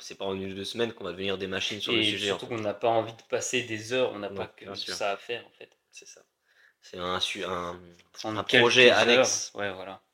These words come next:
Speaker 1: Qu'il faut
Speaker 2: Tout
Speaker 1: pas,
Speaker 2: dépend
Speaker 1: euh,
Speaker 2: comment il évolue, mais
Speaker 1: Mm.
Speaker 2: pour l'instant, ça va juste rester une façon d'apprendre des choses et de monter en compétences,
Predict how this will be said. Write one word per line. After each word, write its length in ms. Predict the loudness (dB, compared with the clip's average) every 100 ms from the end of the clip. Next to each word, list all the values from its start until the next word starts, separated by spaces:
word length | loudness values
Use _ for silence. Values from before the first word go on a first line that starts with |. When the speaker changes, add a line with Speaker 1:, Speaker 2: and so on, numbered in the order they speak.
| _ _ _ _
Speaker 1:
Qu'il 80 | _
faut 120 | -16
Speaker 2:
Tout 60 | -4
Speaker 1:
pas, 60 | 0
Speaker 2:
dépend 300 | 2 2 2
Speaker 1:
euh, 20 |
Speaker 2:
comment 240 | 2 2
il 80 | 2
évolue, 380 | 0 0 0 0
mais 160 | -2 -6
Speaker 1:
Mm. 80 |
Speaker 2:
pour 180 | -6 -6
l'instant, 360 | -4 -6 -6 -6
ça 180 | -8 -12
va 160 | -12
juste 320 | -10 -12 -12
rester 440 | -14 -18 -10 -10 -10 _ _ _ _ _ _ _ _ _ _ _ _
une 160 | -6 -4
façon 420 | 6 6 6 6
d'apprendre 360 | 6 6 2 0
des 80 | 0
choses 400 | 0 -2 -2 -8 _ _
et 80 | -8
de 40 |
monter 220 | -6 -4 -2
en 100 | -2
compétences, 760 | -4 -8 -4 -6 -6 -14 _